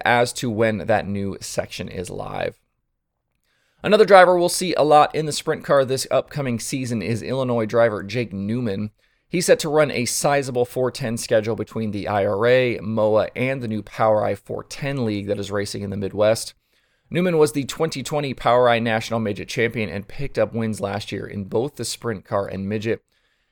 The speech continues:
His Brandt-sponsored three N cars have been recognizable around the country for a while, including with usac, with POWRi, and at the Chili Bowl.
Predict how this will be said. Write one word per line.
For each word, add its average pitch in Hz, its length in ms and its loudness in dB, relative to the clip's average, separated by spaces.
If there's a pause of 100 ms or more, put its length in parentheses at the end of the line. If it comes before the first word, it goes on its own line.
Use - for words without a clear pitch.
His 165 160 0
Brandt-sponsored 143 840 2
three 131 240 -4
N 117 180 -2
cars 110 320 0
have 117 100 -2
been 107 180 -2
recognizable 107 760 0
around 98 300 -2
the 104 80 -6
country 107 340 -8
for - 280 -8
a - 60 -8
while, 104 500 4
including 101 520 -6
with 101 280 -6
usac, 123 520 -2
with 107 160 -10
POWRi, 104 640 2
and 107 160 -2
at 98 120 -2
the - 60 -14
Chili 113 360 -4
Bowl. 107 280 -4